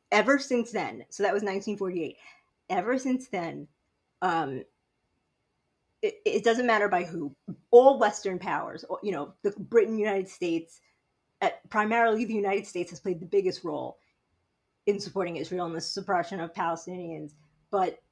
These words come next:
ever since then, they've been systematically and with increasing frequency forced from their property, which is apartheid. Um,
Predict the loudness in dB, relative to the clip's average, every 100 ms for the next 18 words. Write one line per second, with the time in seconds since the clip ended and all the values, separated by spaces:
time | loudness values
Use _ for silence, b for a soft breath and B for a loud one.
0 | _ 0 2 2 0 -4 -6 -6 -8 -8
1 | -8 -14 _ _ -6 2 2 2 -2 -6
2 | -4 -4 -8 -12 -12 -10 -8 -6 -2 2
3 | 2 0 -2 0 0 -2 -6 -8 -12 _
4 | _ _ _ _ _ -2 2 2 0 -2
5 | -4 -4 -4 -6 -4 -4 -6 -6 -2 -2
6 | -2 -4 -14 _ _ _ -10 -2 0 0
7 | -2 -8 -18 -20 -6 -4 -2 -2 -2 -4
8 | -8 -20 -20 _ _ _ -4 -2 -2 -6
9 | -12 -16 _ -4 -2 -4 -6 -6 -6 -6
10 | -8 -20 _ _ -6 -4 -4 -6